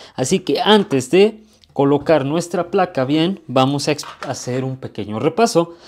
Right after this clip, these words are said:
Lo que hicimos nosotros, simplemente añadimos un tercer cable para aterrizar nuestro contacto o toma corriente, que es la tierra física. La línea la vamos a mandar directamente hacia nuestro contacto,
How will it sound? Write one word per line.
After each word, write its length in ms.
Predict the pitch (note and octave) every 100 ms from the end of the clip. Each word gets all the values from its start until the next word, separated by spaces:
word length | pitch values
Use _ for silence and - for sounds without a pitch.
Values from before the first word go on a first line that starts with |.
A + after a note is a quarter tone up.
| - - -
Lo 160 | D#3+ D#3+
que 80 |
hicimos 300 | F3+ A3+ A#3
nosotros, 480 | A3 G#3+ G3+ G3 F#3+
simplemente 500 | F#3 E3+ E3+ E3 F3
añadimos 480 | F3+ D3+ B2+ C#3 C#3
un 140 | C3+
tercer 360 | C3+ C#3 D#3+ D3+
cable 300 | F3 D#3+ F3+
para 300 | - C3 C3+
aterrizar 560 | C#3 B2 A2+ B2+ C3+ - - - -
nuestro 340 | C#3 D3 -
contacto 560 | - G#2 B2 B2+ - C3+
o 80 | C3
toma 320 | A2 G#2 G2+
corriente, 600 | A2 C#3+ E3+ E3+ D#3+ E3 _ _
que 140 | A#2
es 120 | G#2
la 180 | B2 B2
tierra 260 | A2+ G2+ G2
física. 540 | C#3+ D3 A#2 - G2 _ _ _
La 140 | A#2 A2+
línea 400 | G3+ G#3+ F3 E3
la 140 | C#3
vamos 320 | C#3+ E3 -
a 20 |
mandar 420 | C3+ C#3 C#3+ C#3+ B2+
directamente 680 | B2+ C#3+ D3 D#3 D#3+ D3+ B2
hacia 240 | B2 A#2+
nuestro 320 | A2+ A#2 C#3+
contacto, 800 | - A3+ A#3+ F#3+ F3+ - E3+ -